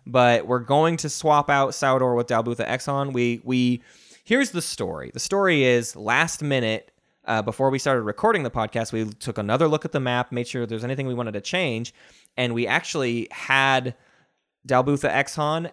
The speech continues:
and Mehar Zul in the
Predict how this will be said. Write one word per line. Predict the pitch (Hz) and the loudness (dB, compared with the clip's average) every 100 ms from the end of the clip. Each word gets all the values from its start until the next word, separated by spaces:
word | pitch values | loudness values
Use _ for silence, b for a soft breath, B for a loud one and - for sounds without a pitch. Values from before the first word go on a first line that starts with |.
| _ | _
and | 117 120 120 | 0 0 0
Mehar | 120 123 120 | 0 0 -2
Zul | 113 107 117 147 170 185 _ _ - | -2 -2 -2 0 -2 -4 _ _ -4
in | 120 113 | -2 -2
the | 107 104 101 | -2 0 -2